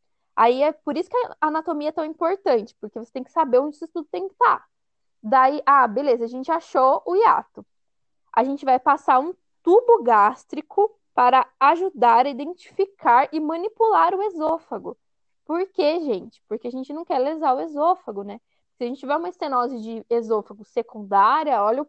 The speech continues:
problemão que a gente vai criar. Então, né, vamos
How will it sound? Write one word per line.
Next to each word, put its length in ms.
problemão 580
que 80
a 40
gente 200
vai 140
criar. 360
Então, 400
né, 300
vamos 320